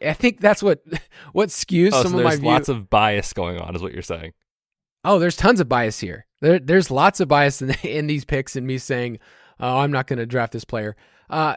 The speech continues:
Speaker 1: it's interesting. I looked at some of our mailbag questions that we got, and, uh, I'll start with this one because, um,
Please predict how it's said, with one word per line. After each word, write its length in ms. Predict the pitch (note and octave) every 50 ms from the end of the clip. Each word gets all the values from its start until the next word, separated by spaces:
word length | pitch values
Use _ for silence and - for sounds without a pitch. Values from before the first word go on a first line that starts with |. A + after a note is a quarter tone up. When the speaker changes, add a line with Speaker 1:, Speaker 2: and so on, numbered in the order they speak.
| - _
Speaker 1:
it's 220 | - F#3 E3+ -
interesting. 440 | G3+ G#3+ G3 - G#3 - - F#3+ F3+
I 60 | F3
looked 240 | E3+ E3+ F#3 F3 -
at 100 | D#3 C#3+
some 140 | C#3 E3+ D#3+
of 120 | D#3+ C#3+
our 80 | D3 C#3
mailbag 340 | C#3 C#3 C#3+ C#3 C#3 C3 -
questions 360 | - C3+ B2+ - - B2 A2+
that 100 | B2 G#2+
we 100 | A2 A#2
got, 400 | A#2 B2 A#2+ A#2+ A#2 - - - _ -
and, 340 | B2 A#2+ A#2+ A#2 A2+ G2 - _ -
uh, 180 | B2 B2 F#2+ - _
I'll 100 | - A#2+ C3
start 240 | - - B3 A3+ E3
with 120 | C#3+ -
this 180 | D#3+ C#3+ - -
one 140 | C3+ B2
because, 460 | A#2+ B2 - - B2+ B2 A2+ - - - _ _ _ _ _ _ _ _ -
um, 420 | - C3+ C3 B2 A#2+ A#2+ A#2 -